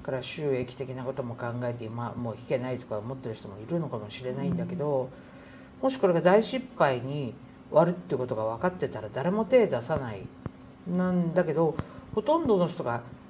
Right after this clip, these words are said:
Speaker 1: 大失敗に終わるだろうと日本の人は思ってるんです、八十パーセント。
Speaker 2: うん。
Speaker 1: 私ここのとこずっと考えてたのは、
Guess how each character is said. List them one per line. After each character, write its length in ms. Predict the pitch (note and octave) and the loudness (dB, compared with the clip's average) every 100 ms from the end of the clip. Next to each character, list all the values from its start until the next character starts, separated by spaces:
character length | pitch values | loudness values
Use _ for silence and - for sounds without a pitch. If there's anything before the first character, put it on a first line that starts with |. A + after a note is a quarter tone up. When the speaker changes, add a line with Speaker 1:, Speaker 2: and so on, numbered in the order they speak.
| - - - - | -20 -20 -20 -6
Speaker 1:
大 160 | D3+ D#3+ | -4 -4
失 160 | - - | -4 -2
敗 140 | C3+ | -2
に 60 | A2+ | 0
終 80 | |
わ 100 | A#2+ | 0
る 60 | C#3 | 0
だ 120 | B2+ | 0
ろ 120 | C3 | -2
う 40 | B2+ | -4
と 140 | A#2+ | -6
日 80 | A#2 | -6
本 240 | B2 C#3 | -6 -6
の 80 | C#3 | -6
人 160 | B2+ A2 | -6 -6
は 60 | |
思 140 | G#2+ D#3+ | -4 -6
っ 40 | |
て 100 | E3 | -8
る 100 | G#2+ | -12
ん 40 | G#2 | -12
で 60 | |
す、 80 | - | -14
八 260 | - - A#2+ | -14 -10 -8
十 80 | |
パ 160 | A#2+ A#2+ | -6 -6
ー 60 | A2+ | -6
セ 100 | A#2+ | -10
ン 40 | |
ト。 160 | - - | -10 -10
Speaker 2:
う 20 | |
ん。 480 | G#2 - - - E3+ | -10 -10 -8 -4 -4
Speaker 1:
私 80 | - | -2
こ 140 | E3+ | 0
こ 120 | G#3 | 0
の 60 | G#3+ | 0
と 60 | |
こ 100 | F#3+ | 0
ず 300 | D3+ D#3 - | -2 -2 -6
っ 40 | - | -6
と 80 | F#3+ | 0
考 260 | A3+ A3+ | 2 4
え 80 | A#3+ | 2
て 100 | A#3 | 2
た 140 | - B2+ | -2 -2
の 120 | B2 | 0
は、 260 | C3+ B2+ | 2 2